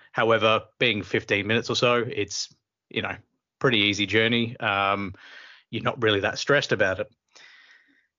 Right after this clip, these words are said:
However, the price you pay for all this is about two hundred and thirty pounds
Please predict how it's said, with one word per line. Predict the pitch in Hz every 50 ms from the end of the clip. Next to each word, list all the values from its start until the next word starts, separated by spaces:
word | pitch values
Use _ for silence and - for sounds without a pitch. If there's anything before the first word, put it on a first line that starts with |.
| _ _ _ _ _ _ _ _ _ _
However, | - - 147 165 165 165 160 151 127 113 95 90 - - _ _ _ _ _ _ _ _ _ _ _ _ _ _ _ _ _ _ _ _ _ _ _ _
the | - -
price | - - - - 139 127 120 110 -
you | - 85
pay | - - 104 95 92 - - _ _ _ _ _
for | - - 104 101
all | 101 95
this | 101 92 90 - - - - _ _ _ _ _ _ _ _ - - _ _ _ _ -
is | 107 104 101
about | 104 95 101 98 - - _
two | - - - 127 135 127
hundred | 117 123 127 117 110 107
and | 110 98
thirty | - - - 107 107 104 - - 101 98 98
pounds | 98 - - 110 104 101 95 95 90 90 90 - - - -